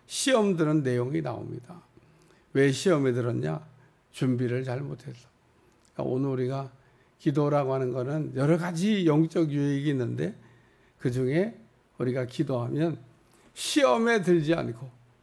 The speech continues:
시험을 넘어가는 사람이 될 줄로 믿습니다. 기도하겠습니다. 하나님, 오늘도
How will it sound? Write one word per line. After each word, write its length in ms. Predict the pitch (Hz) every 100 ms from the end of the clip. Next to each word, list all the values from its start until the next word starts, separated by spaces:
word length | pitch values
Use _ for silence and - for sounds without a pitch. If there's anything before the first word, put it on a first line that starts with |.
| _ _ _
시험을 540 | - - 208 170 160
넘어가는 580 | 131 131 123 120 117 117 - - _ _
사람이 480 | 139 127 123 123 120
될 200 | 143 143
줄로 500 | 165 143 165 226 -
믿습니다. 560 | 127 - 147 - - - _ _ _
기도하겠습니다. 760 | 139 131 131 127 120 147 123 127
하나님, 300 | 135 131 135
오늘도 600 | 127 123 127 180 - -